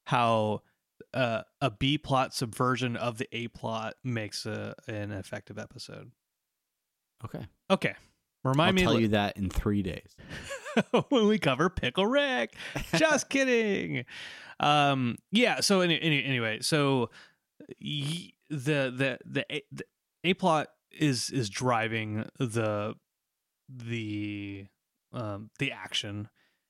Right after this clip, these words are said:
Speaker 1: and really the, <laughs> what, what I love is that this, this American Idol of,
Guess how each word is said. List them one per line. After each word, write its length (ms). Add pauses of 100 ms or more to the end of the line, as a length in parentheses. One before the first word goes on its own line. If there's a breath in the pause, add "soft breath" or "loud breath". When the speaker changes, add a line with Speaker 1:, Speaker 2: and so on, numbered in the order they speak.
(160)
Speaker 1:
and 640 (420)
really 640 (280)
the, 420 (380)
<laughs> 360
what, 360
what 120
I 80
love 340
is 640
that 480 (760)
this, 360
this 200
American 600
Idol 500
of, 400